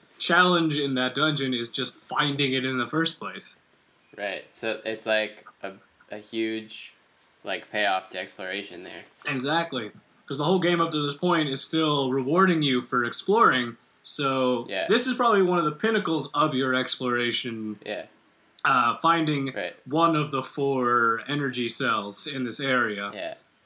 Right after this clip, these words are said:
Speaker 1: Um,
Speaker 2: It doesn't just reward you, it punishes you if you don't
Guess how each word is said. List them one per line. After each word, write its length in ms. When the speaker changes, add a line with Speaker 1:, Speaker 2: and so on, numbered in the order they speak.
Speaker 1:
Um, 640
Speaker 2:
It 100
doesn't 280
just 200
reward 480
you, 160
it 320
punishes 480
you 140
if 120
you 200
don't 320